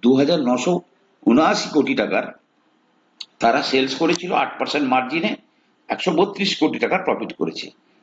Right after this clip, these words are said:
কিন্তু গত, আহ, দু হাজার তেইশে ওদের একটা, আহ, other কোনো একটা লস বা একটা এক্সপেন্ডিচার করে ওদের কিন্তু যে দু হাজার,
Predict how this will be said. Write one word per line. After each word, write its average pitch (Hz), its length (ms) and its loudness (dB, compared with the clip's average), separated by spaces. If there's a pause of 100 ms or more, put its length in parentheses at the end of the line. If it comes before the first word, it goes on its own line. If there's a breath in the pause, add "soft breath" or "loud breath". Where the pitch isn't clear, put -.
(100)
কিন্তু 202 500 2 (320)
গত, 120 240 0
আহ, 120 500 2
দু 113 140 4
হাজার 165 180 2 (100)
তেইশে 180 520 2
ওদের 160 220 4
একটা, 160 260 0
আহ, 117 1400 0
other 190 200 0 (100)
কোনো 190 160 -2
একটা 190 260 -2
লস 156 400 2
বা 185 260 2
একটা 160 320 -4
এক্সপেন্ডিচার 147 640 0
করে 151 320 2 (360 soft breath)
ওদের 170 280 2
কিন্তু 151 300 -2
যে 147 200 2
দু 120 140 2
হাজার, 143 180 0